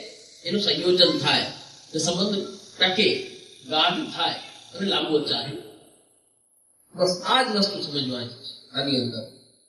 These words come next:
આ લૌકિકમાં આપણે જે પ્રક્રિયા હતી, નથી એવું નથી, ઈ જ પ્રક્રિયા જે મહાપ્રભુજીએ કૃપા કરીને બ્રહ્મ સંબંધ ભગવાન સાથે કરાવીને, આપણને દાસ કરી, દાસી બનાવીને,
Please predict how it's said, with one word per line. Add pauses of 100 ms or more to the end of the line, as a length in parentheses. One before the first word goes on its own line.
(500)
આ
લૌકિકમાં
આપણે
જે
પ્રક્રિયા
હતી,
નથી
એવું
નથી, (320)
ઈ
જ
પ્રક્રિયા (920)
જે
મહાપ્રભુજીએ
કૃપા
કરીને (560)
બ્રહ્મ
સંબંધ (800)
ભગવાન
સાથે
કરાવીને, (640)
આપણને
દાસ
કરી,
દાસી
બનાવીને,